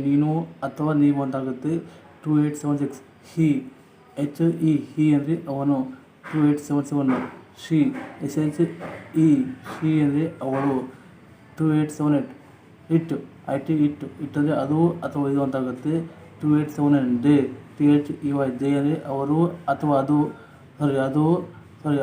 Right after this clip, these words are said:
ಅವ-, ಅವರು, ಅವರು ಪ್ಲಸ್, ಸಾರಿ,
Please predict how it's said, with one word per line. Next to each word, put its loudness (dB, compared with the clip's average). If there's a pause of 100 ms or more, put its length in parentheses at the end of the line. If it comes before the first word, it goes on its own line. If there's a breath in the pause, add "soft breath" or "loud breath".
ಅವ-, 0 (220)
ಅವರು, 2 (380)
ಅವರು 2 (200)
ಪ್ಲಸ್, -6 (1600)
ಸಾರಿ, 2